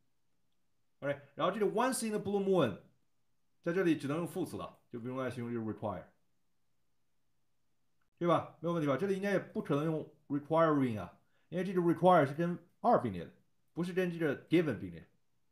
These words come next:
如果跟 given 并列，反正这里不许-，就是变成被动了。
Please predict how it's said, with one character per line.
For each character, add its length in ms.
如 100
果 120
跟 260
given 320
并 100
列， 120
反 140
正 100
这 80
里 100
不 180
许-， 240
就 120
是 160
变 120
成 120
被 160
动 120
了。 200